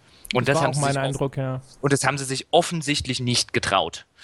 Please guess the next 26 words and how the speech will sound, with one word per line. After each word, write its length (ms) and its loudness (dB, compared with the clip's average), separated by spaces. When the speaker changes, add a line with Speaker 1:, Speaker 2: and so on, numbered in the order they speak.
Speaker 1:
Weiß 320 0
nicht, 120 -6
ob 120 -4
das 120 -8
am 120 -4
Ende 160 -6
Square 420 0
waren, 240 0
die 160 -10
gesagt 400 -2
haben, 240 -2
„Das 220 -8
macht 200 -10
ihr 120 -10
nicht, 340 -2
da 80 2
sind 220 -4
keine 260 0
Fotos 420 -4
von 180 -2
irgendwelchen 360 -2
gefesselten, 640 -2
nackten 340 -4
siebzehnjährigen 680 -2
im 100 -2
Spiel.“ 340 2